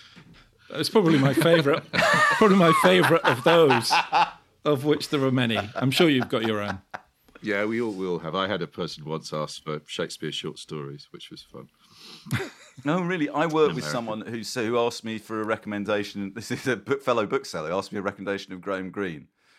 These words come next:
Speaker 3: which Graham Greene novel to read. And I said, "Well, maybe The End of the Affair." And she said, "What, the end? Not the whole thing?" <laughs>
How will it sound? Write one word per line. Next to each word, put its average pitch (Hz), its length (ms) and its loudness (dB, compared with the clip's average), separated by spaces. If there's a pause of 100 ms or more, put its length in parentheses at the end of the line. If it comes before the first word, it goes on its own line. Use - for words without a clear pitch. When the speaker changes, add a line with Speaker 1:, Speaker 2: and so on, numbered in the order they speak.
(140)
Speaker 3:
which 104 180 -10
Graham 107 240 -2
Greene 101 240 -4
novel 85 220 -6
to 80 160 -14
read. 78 320 -12
And 95 120 -6
I 107 120 -8
said, 101 240 -8
"Well, 98 80 -8
maybe 110 260 -4
The 107 140 -4
End 107 100 -6
of 101 80 -10
the 104 100 -6
Affair." 110 440 -4 (180)
And 95 100 -12
she 139 160 -8
said, 107 300 -8 (220)
"What, 147 180 -4
the 143 140 -4
end? 101 400 -2
Not 135 160 -4
the 135 80 -4
whole 139 180 0
thing?" - 360 0
<laughs> - 60 2